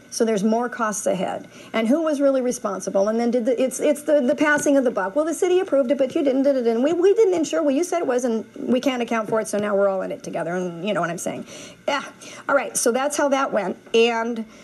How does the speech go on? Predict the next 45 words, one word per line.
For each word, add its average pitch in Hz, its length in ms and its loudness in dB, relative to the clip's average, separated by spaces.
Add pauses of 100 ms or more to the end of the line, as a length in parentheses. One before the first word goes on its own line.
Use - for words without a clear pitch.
(300)
um, 208 600 0 (720)
I 254 140 -2
have 311 160 0
to 269 100 0
say 285 240 2
that 226 180 0
that 247 160 -2
was 269 180 2
tricky, 262 380 0
because 226 340 0 (220)
that 254 140 -2
was 277 120 2
interesting, 269 440 2
because 226 360 2
for - 160 -2
me, 269 380 2 (220)
when 220 180 0
I 254 140 2
walk 320 260 0
around 254 460 -2
and 208 100 0
I 220 100 0
do 240 200 2
a - 20 2
lot 214 300 0
of, 220 440 -4
I, 214 120 0
I, 202 120 -2 (200)
I 208 80 0
sometimes 247 460 0
have, 208 200 -2
have 202 260 0 (140)
looked 226 220 2
at - 80 -2
some 202 180 0
of 190 60 2
these - 160 -2
places, 196 400 0
not, 214 340 0
not, 214 300 -4
not 220 240 0
so 208 120 -2
much, 196 280 0
but 220 220 0
just, - 260 -2